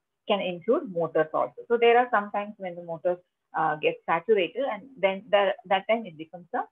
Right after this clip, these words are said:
nonlinear load. So the harmonics are generated because of the nonlinear magnetizing characteristics of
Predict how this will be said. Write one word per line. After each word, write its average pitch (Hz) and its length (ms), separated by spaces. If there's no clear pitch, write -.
nonlinear 147 500
load. 131 200
So 208 220
the 202 80
harmonics 202 520
are 220 140
generated 202 500
because 196 300
of 196 200
the - 100
nonlinear 208 560
magnetizing 240 640
characteristics 156 680
of 147 80